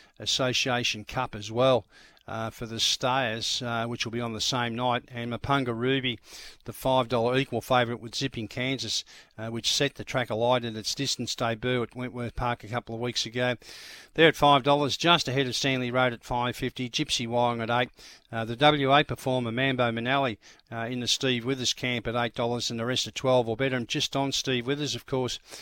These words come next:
during the week, his star performer, Tommy Shelby, was retired, uh, permanently retired to stud. So, uh, there's some pretty big news out of the West. Now, Sandown Park tonight, Quaddy gets underway, race five on the program. My numbers here are three, two and eight.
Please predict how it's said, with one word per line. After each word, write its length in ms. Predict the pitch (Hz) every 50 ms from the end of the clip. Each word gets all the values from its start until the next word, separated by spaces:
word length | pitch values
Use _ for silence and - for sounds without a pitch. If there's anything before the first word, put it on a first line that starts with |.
| - - - _ _
during 300 | - 156 151 147 143 131
the 80 | 127 131
week, 260 | 147 160 165 - -
his 160 | 131 117 -
star 340 | - - - 151 147 147 139
performer, 600 | - - - - - 151 160 160 160 160 156 131 - - - - - _ -
Tommy 240 | - 143 139 131
Shelby, 400 | 117 - - 143 135 131 131 117
was 240 | 113 113 113 - -
retired, 640 | 120 113 - - 127 127 131 131 131 131 123 - -
uh, 160 | 123 117 113 110
permanently 580 | - - 135 135 135 139 139 143 139 156 139
retired 440 | 120 113 107 - 127 123 120 117 104
to 80 | 104 95
stud. 340 | - - 123 110 107 -
So, 300 | - - - 123 113 113 107 - - - - - - - - - _ -
uh, 120 | 107 110
there's 120 | 113 117 -
some 220 | - - 110 104 - _ _ _ -
pretty 200 | - 185 170 143
big 220 | 135 139 123 123
news 280 | 135 131 131 120 - - 135
out 160 | 127 123 120
of 60 | 110
the 80 | 113 117
West. 320 | 127 151 143 120 - -
Now, 260 | - 147 151 160 143
Sandown 500 | 127 - - - 196 208 190 175 160 143
Park 300 | - - 165 165 156 143
tonight, 480 | - - 139 135 156 165 165 175 196 - - - - - - - - - _ -
Quaddy 240 | - 160 160 156 147
gets 220 | 156 147 - -
underway, 460 | 160 147 147 147 143 147 151 151 147
race 400 | 143 131 139 151 151 147 143 -
five 360 | - - 151 147 151 151 143 139
on 140 | 139 135
the 80 | 131 120
program. 540 | - - 143 147 147 147 143 151 151 147 135
My 100 | 131 131
numbers 320 | 147 147 139 139 127 -
here 200 | - 143 143 135 123
are 40 |
three, 280 | 117 - - 147 143 135
two 240 | - - - 131 123
and 100 | 123 135
eight. 220 | 139 139 143 -